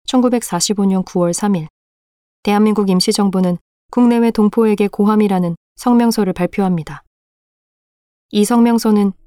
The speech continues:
임시정부의 환국을 공식화한 문서로 국내외 동포들에게 전하는 메시지와 함께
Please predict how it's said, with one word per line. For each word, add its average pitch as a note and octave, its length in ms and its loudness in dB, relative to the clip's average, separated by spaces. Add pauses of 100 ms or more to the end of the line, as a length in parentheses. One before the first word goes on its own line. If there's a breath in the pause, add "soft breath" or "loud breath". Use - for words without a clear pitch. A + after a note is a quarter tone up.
(160)
임시정부의 G#3+ 600 2
환국을 B3 460 2
공식화한 G3+ 580 0
문서로 F3+ 460 -2 (380)
국내외 A3+ 400 2
동포들에게 G#3+ 640 2
전하는 F#3+ 420 0
메시지와 F#3 480 -2
함께 F3+ 360 -4